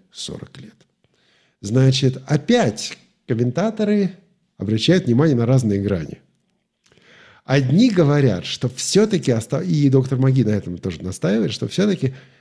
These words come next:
а, в нём оставалось что-то, а, действительно от судьи, от священника. Вот. Он услышал про ковчег, он стал, он, он, вот это его добило.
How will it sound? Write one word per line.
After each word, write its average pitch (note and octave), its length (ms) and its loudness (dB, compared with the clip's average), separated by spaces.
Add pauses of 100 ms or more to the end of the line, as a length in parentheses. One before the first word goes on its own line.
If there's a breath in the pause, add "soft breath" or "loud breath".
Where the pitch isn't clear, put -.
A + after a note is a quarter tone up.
(120)
а, - 180 -2
в A#2+ 80 -2
нём C#3+ 180 2
оставалось C3 500 0
что-то, F2+ 340 -8 (400 soft breath)
а, F#2 420 -4
действительно C3 800 0
от G2+ 180 -8
судьи, G#2+ 440 -2
от A2 140 -2
священника. D#2+ 680 -8 (720)
Вот. A2 420 2 (160)
Он C#3+ 180 6
услышал C3 360 2
про A#2 120 -6
ковчег, G#3 400 -2
он A#2+ 120 0
стал, B2+ 360 -2
он, C3 200 -2
он, A#2+ 240 0 (380)
вот G#2+ 260 -10
это A#2+ 200 0
его G2+ 100 0
добило. F#2 420 -6